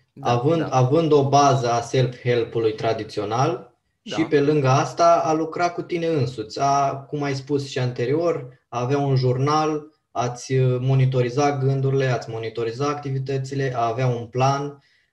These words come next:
Speaker 2: a-ți seta niște obiective mici pe care să le urmezi.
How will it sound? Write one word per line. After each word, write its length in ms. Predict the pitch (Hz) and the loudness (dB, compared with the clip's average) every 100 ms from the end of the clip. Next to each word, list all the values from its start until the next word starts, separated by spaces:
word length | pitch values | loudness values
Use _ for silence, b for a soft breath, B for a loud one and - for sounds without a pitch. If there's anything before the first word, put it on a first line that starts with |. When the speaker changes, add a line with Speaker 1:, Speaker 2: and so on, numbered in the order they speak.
| _ | _
Speaker 2:
a-ți 260 | 117 127 | -6 -4
seta 200 | 131 135 | -4 0
niște 260 | 131 131 131 | 2 2 2
obiective 540 | 127 127 127 131 123 | 0 0 -2 -2 -2
mici 380 | 117 135 139 - | 0 -2 -2 -4
pe 120 | 127 | -6
care 240 | 127 123 120 | -2 -2 -2
să 140 | 123 | -2
le 80 | 120 | -4
urmezi. 680 | 120 123 123 123 123 - | -4 -4 -2 -4 -6 -16